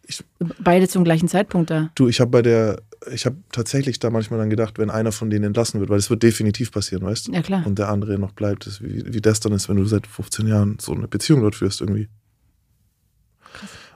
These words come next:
Speaker 1: Es gibt auch keine wirklichen Zahlen, vor allem nicht aus Deutschland, aber in den U S A berichten fast die Hälfte der transsexuellen Insassen von sexuellen Übergriffen in den letzten zwölf Monaten. Ja? Also, das ist eine Menge.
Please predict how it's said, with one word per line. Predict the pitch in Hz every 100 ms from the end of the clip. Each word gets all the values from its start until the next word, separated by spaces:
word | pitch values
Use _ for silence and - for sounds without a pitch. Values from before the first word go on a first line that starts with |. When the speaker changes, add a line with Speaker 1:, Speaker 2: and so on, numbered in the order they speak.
| _
Speaker 1:
Es | 135 -
gibt | 151 175 160
auch | 147
keine | - 139 131
wirklichen | 139 131 123
Zahlen, | - 120 123
vor | 104
allem | 113
nicht | 123 120
aus | 107
Deutschland, | 117 131 120 113
aber | 107
in |
den | 110 95
U | 117
S | -
A | 113 131
berichten | 131 120 123 -
fast | - 123 -
die |
Hälfte | 104 117 117 120 - 113
der | 110
transsexuellen | 113 120 113 113 110 117 107
Insassen | 101 127 123 117 117
von | - 110
sexuellen | 107 107 - 107 104
Übergriffen | 107 104 113 107 98
in | 95
den | 98
letzten | 98 - 101
zwölf | - 101 95
Monaten. | 98 101 107 85 - - _ _ _ _ _ _ _
Ja? | 139 165 - _ _ _ -
Also, | - 98 101
das | 107 101
ist | 101 98
eine | 98
Menge. | 98 98 92 85